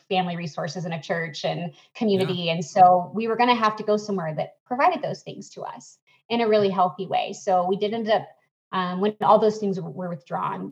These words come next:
Speaker 1: we, we left. And honestly, it was at such a sensitive time. Um, you know, we were newly engaged now, had no church home. And Austin, I think, I don't know if you allude to this in your book or not, but, like, when you leave our church,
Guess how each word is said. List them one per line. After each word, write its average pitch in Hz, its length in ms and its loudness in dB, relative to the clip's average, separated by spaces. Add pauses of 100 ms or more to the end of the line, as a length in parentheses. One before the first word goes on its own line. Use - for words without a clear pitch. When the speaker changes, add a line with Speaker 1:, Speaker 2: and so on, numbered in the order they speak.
Speaker 1:
we, 175 360 -6
we 180 100 -6
left. 165 600 -2 (100)
And 208 220 -2 (460)
honestly, 277 340 -2
it 247 80 0
was 220 160 -4
at - 80 -12
such - 180 -12
a 220 60 -8
sensitive 202 480 -6
time. 113 400 -14 (240)
Um, 175 520 -4
you 214 120 -2
know, 185 140 2
we 214 160 0
were 180 340 0
newly 220 600 -2
engaged 185 500 -4
now, 180 500 -6
had 196 240 -4
no 202 180 2
church 175 340 -10
home. 170 460 -6 (400)
And 196 420 2 (300)
Austin, 220 520 2
I 208 100 -2
think, 208 260 -6
I 208 80 4
don't 214 220 -2 (100)
know 214 180 0
if - 100 -10
you 208 100 0
allude 190 180 -2
to 202 60 -4
this 196 180 -4
in 190 80 -6
your 170 100 -8
book 190 260 -2
or 190 60 -6
not, 170 300 -6
but, 180 120 2
like, 175 240 2
when 180 120 -6
you 170 180 -6
leave 254 220 2
our 156 140 2
church, - 600 -16